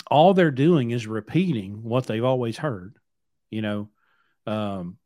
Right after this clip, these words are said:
"Well, I'm just gonna change my oil over twelve thousand miles." Well, go ahead, but you're still not getting the filtering. You're still not doing the oil samples. You have no idea what's going across,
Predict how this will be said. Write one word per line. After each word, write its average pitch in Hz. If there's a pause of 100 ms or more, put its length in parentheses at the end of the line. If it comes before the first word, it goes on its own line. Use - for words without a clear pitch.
(100)
"Well, 110
I'm 165
just 139
gonna 127
change 127
my 123
oil 127
over 107
twelve 117
thousand 131
miles." 160
Well, 165
go 208
ahead, 147 (800)
but 135 (300)
you're 139
still 202
not 185
getting 131
the 110
filtering. 127
You're 113
still 185
not 151
doing 131
the 107
oil 120
samples. 117
You 143
have 135
no 160
idea 156
what's 135
going 127
across, 120